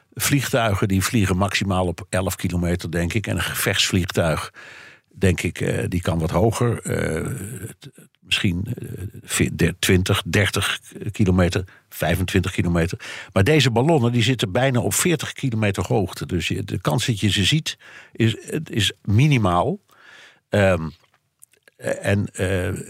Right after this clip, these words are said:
ze weten ook dat ze er zijn. En waarom zijn ze handig? Je zegt, je kan van alles zien met een,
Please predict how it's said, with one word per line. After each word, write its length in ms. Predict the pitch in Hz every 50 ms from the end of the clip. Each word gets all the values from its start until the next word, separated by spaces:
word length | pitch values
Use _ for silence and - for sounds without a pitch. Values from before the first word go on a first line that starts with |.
| - - - _ _ - 104 110 - - - - - - - - -
ze 160 | - - 98
weten 360 | 92 95 95 110 117 - -
ook 180 | 98 98 92 -
dat 140 | - 90 -
ze 100 | - -
er 120 | - 85 82
zijn. 260 | 85 85 87 90 92
En 80 | 101
waarom 240 | 95 104 98 113 110
zijn 200 | 101 107 104 101
ze 100 | 98 -
handig? 360 | 73 82 101 107 113 113 98
Je 80 | - 90
zegt, 220 | 82 - 98 - -
je 80 | 95
kan 220 | - - 85 87 85
van 140 | - 98 92
alles 240 | 98 92 90 85
zien 220 | - - 92 80 82
met 200 | 87 87 87 -
een, 160 | 82 73 82